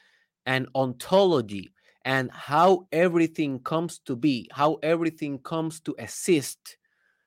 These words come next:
we always need to talk about resistance, because it seems that everything exists because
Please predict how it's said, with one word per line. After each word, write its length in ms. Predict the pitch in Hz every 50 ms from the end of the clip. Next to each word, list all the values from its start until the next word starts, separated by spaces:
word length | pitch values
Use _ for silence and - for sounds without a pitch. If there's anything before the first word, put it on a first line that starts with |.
| _ _ _ _ _ _ _ -
we 220 | 135 151 170 170 - _
always 600 | - 180 202 202 202 196 175 165 160 151 - -
need 260 | 151 143 143 147 156 156 - -
to 100 | - 139
talk 360 | - - - 151 147 147 -
about 460 | 139 123 117 127 123 123 123 120 -
resistance, 840 | 120 113 117 113 - - - 190 185 190 - - 117 101 101 - - - _ _ _ _ _ _ _ _ _ -
because 400 | 143 135 - 156 143 139 135 - -
it 260 | 151 160 156 - -
seems 480 | - - - 233 233 226 214 196 185 -
that 240 | - 240 - - - -
everything 560 | 165 196 202 208 208 196 208 196 185 175 160 - _ -
exists 880 | 131 127 - - - - - 240 214 156 139 139 - - - _ _ _ _ _ _ _ _ _ _ -
because 480 | 151 151 - 151 151 147 147 143 -